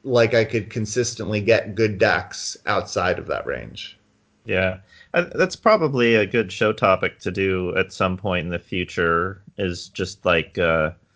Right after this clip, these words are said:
Speaker 2: when you're drafting a certain type of deck, where the actual power in it is, uh,
Speaker 1: Mm-hmm.
Speaker 2: beyond just, like, "Hey, these cards go together." Uh, what's that extra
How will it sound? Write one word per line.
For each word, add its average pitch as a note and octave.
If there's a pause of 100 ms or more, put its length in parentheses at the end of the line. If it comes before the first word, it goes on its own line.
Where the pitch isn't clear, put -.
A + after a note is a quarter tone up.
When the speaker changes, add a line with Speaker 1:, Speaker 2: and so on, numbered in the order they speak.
(280)
Speaker 2:
when G#2+
you're G2
drafting F#2+
a F2+
certain F2+
type F2+
of E2
deck, F#2
where F#2
the F2
actual E2+
power F2+
in A2+
it A#2
is, B2 (460)
uh, E2+
Speaker 1:
Mm-hmm. B2+
Speaker 2:
beyond G#2
just, - (540)
like, F#2
"Hey, A2+
these F#2
cards F2
go F#2+
together." D#2 (440)
Uh, C#2+
what's G2+
that F#2
extra D#2